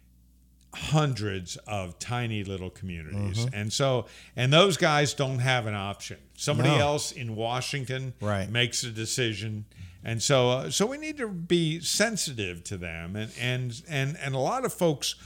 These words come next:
Speaker 1: on the Mississippi, including people right here in Baton Rouge, who think, "Well, why do they wait to open it?" Well, the reason they wait to open it is because
Speaker 2: Of the
Speaker 1: you've
Speaker 2: people.
Speaker 1: got neighborhoods
Speaker 2: Yeah.
Speaker 1: and communities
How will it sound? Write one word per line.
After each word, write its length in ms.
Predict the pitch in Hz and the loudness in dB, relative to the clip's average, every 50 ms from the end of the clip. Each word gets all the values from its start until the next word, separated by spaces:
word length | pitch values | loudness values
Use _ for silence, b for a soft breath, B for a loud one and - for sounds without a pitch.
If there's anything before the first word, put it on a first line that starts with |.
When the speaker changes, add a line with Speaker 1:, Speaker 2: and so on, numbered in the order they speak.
| B B B B B B B - | B B B B B B B 2
Speaker 1:
on 200 | 143 139 135 127 | 4 4 4 4
the 60 | 127 | 4
Mississippi, 640 | 127 135 127 - - 123 - - 185 175 - 104 101 | 2 2 2 2 2 0 2 2 2 2 2 -2 -4
including 380 | 101 - - 190 202 190 160 120 | -4 0 2 2 2 2 2 0
people 320 | - 156 143 - 120 104 | 0 -2 -2 0 -2 0
right 200 | 107 110 113 110 | 2 2 0 2
here 200 | 113 120 113 101 | 2 0 0 0
in 100 | 95 98 | 0 -2
Baton 240 | 95 101 95 90 95 104 | -2 -2 -4 -4 -4 -2
Rouge, 280 | 117 117 107 95 - | -2 -2 -2 -2 -4
who 60 | 107 | -6
think, 260 | 90 - 113 110 95 B B B B B B | -4 -2 -2 -2 -2 B B B B B B
"Well, 140 | 123 131 135 | 0 2 4
why 180 | 143 156 170 | 4 4 4
do 80 | 170 160 | 2 2
they 160 | 127 131 117 | 2 2 0
wait 320 | 117 110 123 123 120 - | 0 0 -2 -2 -2 -4
to 100 | - 151 - | -6 -10 -4
open 340 | 139 127 120 - 110 92 82 | -2 -2 -2 -2 -4 -8 -8
it?" 100 | 76 - _ _ _ - | -10 -18 _ _ _ -8
Well, 100 | 127 147 | -8 -6
the 80 | 156 147 | -6 -4
reason 300 | 143 160 190 170 131 135 | -4 -4 -4 -2 -4 -4
they 80 | 131 123 | -4 -4
wait 220 | 120 127 127 123 120 | -2 -2 -2 -4 -4
to 80 | 117 | -6
open 300 | 113 131 156 - 165 131 | -8 -8 -8 -8 -8 -8
it 160 | 107 101 104 110 | -6 -6 -6 -6
is 180 | 110 101 - | -6 -8 -8
because 720 | - - 104 98 - - 135 135 135 113 98 107 101 - - B B B B | -8 -10 -10 -10 -8 -8 -6 -4 -2 -2 -2 -2 -4 -6 -8 B B B B
Speaker 2:
Of 140 | 107 98 110 | -4 -2 0
the 60 | 120 | 0
Speaker 1:
you've 100 | 123 113 | 2 4
Speaker 2:
people. 180 | 143 147 117 113 | 4 4 4 2
Speaker 1:
got 180 | 101 87 - | 0 -4 -4
neighborhoods 720 | 110 107 107 113 117 113 110 107 123 120 117 117 107 104 | -6 -4 -4 -4 -2 -2 -2 -2 0 -2 -2 -2 -2 -2
Speaker 2:
Yeah. 240 | 131 120 107 101 90 - - - | 0 0 2 0 -2 -4 -6 -6
Speaker 1:
and 260 | 104 101 95 95 87 | -4 -4 -4 -6 -6
communities 760 | - 107 110 113 113 104 107 104 110 113 110 107 98 - | -6 -4 -2 -2 -2 -2 -2 -2 -2 0 0 -2 -2 -6